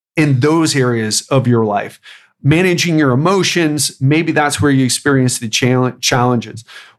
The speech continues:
Wherever it is, just know that the journey is all, it's,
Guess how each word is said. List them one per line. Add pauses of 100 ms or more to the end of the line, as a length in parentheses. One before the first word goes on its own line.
Wherever
it
is,
just
know
that
the
journey
is
all,
it's,